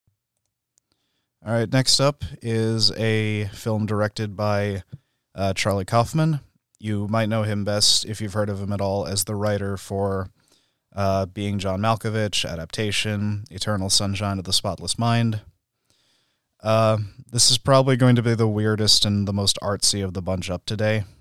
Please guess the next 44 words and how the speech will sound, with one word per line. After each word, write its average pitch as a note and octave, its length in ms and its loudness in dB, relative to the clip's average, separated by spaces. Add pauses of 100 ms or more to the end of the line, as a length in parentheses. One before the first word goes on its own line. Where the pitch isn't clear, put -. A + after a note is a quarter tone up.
(300)
Um, G#2 400 0
I'm A2+ 140 2
Thinking A#2+ 340 0
of G#2+ 100 2
Ending G#2+ 300 2
Things A#2 540 4
is A2 180 -2
the G#2+ 80 -2
name A2 160 2
of A2 60 2
the A2+ 80 2
movie, A#2 340 0
and G2 180 -4
it's F#2+ 140 -2
based G#2 320 -2
off G#2 300 -2
the, G2+ 420 -2 (920)
uh, G2+ 220 2
twenty A2 260 2
sixteen G2 500 2
novel G2 460 0
of G2+ 140 -10
the G2+ 80 -4
same G2+ 280 2
name G2+ 180 0
by F#2 140 -2
Ian F#2 300 -4
Reid. G#2 260 -4 (1800)
I, A2 160 6
I A#2+ 160 4
remember C3+ 480 6
watching G#2 400 2
this F#2 300 4
during F#2+ 340 0
quarantine, F#2 720 -4 (540)
and G2+ 420 -2
I G#2 160 -2
didn't G2+ 320 0
know G#2 140 2
what F#2+ 160 -2
to G2+ 80 -4
make F2+ 240 -6
of F2 100 -6
it, F#2 160 -6